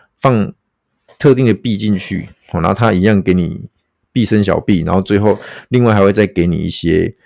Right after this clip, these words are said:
呃，Cake 这样子。那，呃，我是觉得 Cake 它，它算是币安链，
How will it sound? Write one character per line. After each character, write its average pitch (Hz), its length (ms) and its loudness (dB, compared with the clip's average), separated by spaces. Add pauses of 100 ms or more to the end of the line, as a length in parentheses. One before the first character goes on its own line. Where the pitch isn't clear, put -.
(160)
呃， 50 640 -8 (200)
Cake - 360 -2
这 - 120 -10
样 78 140 -6
子。 - 160 -20 (100)
那， 131 260 0 (320)
呃， 98 340 4
我 92 160 2
是 131 140 -4
觉 113 160 4
得 98 320 4 (400)
Cake 104 320 2
它， 104 460 0
它 113 440 0 (1160)
算 131 280 4
是 123 240 0
币 113 480 0
安 113 340 0
链， 113 280 2